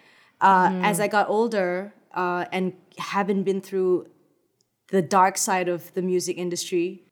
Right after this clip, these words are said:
Speaker 1: and everything that is a-, attached to it, I realized that that is not real life. And in fact,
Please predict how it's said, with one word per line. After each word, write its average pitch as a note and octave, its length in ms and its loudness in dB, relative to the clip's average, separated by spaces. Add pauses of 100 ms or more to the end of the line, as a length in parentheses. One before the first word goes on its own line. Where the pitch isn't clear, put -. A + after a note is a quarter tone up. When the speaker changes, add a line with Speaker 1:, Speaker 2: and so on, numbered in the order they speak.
(180)
Speaker 1:
and F#3+ 140 2
everything F#3 360 -4
that F3 120 -4
is D#3 180 -8 (120)
a-, E3+ 180 -4
attached - 460 -2
to F3+ 160 -2
it, A3+ 320 -6
I F#3 100 2
realized F#3+ 580 0
that D#3+ 420 -2
that G3 300 4
is F3 160 -8
not C#3+ 200 -6
real E3 160 -6
life. D#3+ 560 -8
And F3+ 180 -4
in F3+ 100 -2
fact, F#3+ 540 0